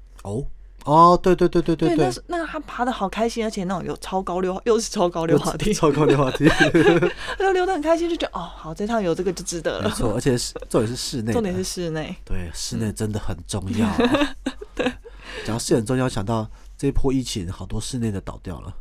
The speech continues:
Speaker 2: 对啊。
Speaker 1: 天哪。
Speaker 2: 就我们之后可能又，又更没有选择了。
Speaker 1: 对，我记得去年的时候，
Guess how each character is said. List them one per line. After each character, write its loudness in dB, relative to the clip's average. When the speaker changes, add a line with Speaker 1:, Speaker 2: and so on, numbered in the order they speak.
Speaker 2:
对 -6
啊。 -6
Speaker 1:
天 -8
哪。 -10
Speaker 2:
就 4
我 4
们 -2
之 -2
后 2
可 -8
能 -8
又， 0
又 2
更 0
没 0
有 -2
选 -8
择 -12
了。 -8
Speaker 1:
对， 0
我 0
记 -2
得 4
去 0
年 -2
的 -4
时 -6
候， -2